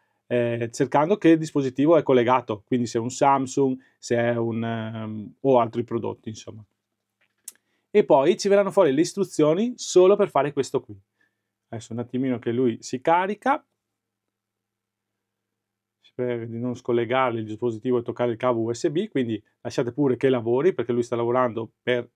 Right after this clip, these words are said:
eh, capire che telefono è, perché adesso vedrete che ci sono varie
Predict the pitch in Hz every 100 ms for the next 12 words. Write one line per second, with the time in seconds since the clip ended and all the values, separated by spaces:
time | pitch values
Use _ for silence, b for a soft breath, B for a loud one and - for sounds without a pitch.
0 | - 113 107 120 120 135 120 117 117 123
1 | 127 123 127 170 - _ _ _ _ _
2 | _ _ _ - 147 170 143 123 165 160
3 | 135 131 147 147 - 135 139 131 131 143
4 | 151